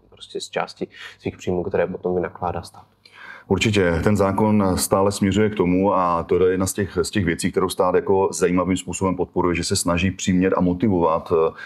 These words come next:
Speaker 2: člověka nebo toho uživatele produktu k tomu, aby si dával vůbec nějakou úložku a když tedy ještě nějakou, tak co nejvyšší, pokud možno,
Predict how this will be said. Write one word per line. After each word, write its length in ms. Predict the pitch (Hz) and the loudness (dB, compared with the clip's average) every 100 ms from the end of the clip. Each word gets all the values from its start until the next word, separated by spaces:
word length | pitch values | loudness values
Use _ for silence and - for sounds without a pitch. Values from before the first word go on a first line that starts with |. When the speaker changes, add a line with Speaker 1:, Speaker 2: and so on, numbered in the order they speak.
| - | -16
Speaker 2:
člověka 600 | - 87 85 95 95 90 87 | -4 0 2 2 2 2 2
nebo 160 | 80 | 0
toho 160 | 85 87 | 0 0
uživatele 500 | 87 90 90 92 90 | 0 0 2 2 2
produktu 400 | 90 82 - 95 | 0 -2 -2 -4
k 60 | |
tomu, 220 | - 90 85 | 0 0 2
aby 120 | 87 | 0
si 160 | - | 0
dával 480 | 85 78 82 87 85 - - | 0 2 2 2 0 -4 -4
vůbec 280 | 85 95 95 | 2 2 2
nějakou 280 | 85 87 95 | 0 0 0
úložku 540 | 98 95 - 110 123 - - | 2 0 0 0 0 -4 -4
a 80 | |
když 240 | 71 87 - | 0 0 0
tedy 160 | 98 | 0
ještě 240 | 92 - 101 | 0 0 0
nějakou, 380 | 87 87 98 92 | 0 0 0 0
tak 200 | 92 - | -2 -2
co 180 | 107 | 0
nejvyšší, 380 | 98 85 87 - | 2 2 2 0
pokud 220 | 101 90 | -2 0
možno, 420 | 92 90 90 90 | 2 2 2 2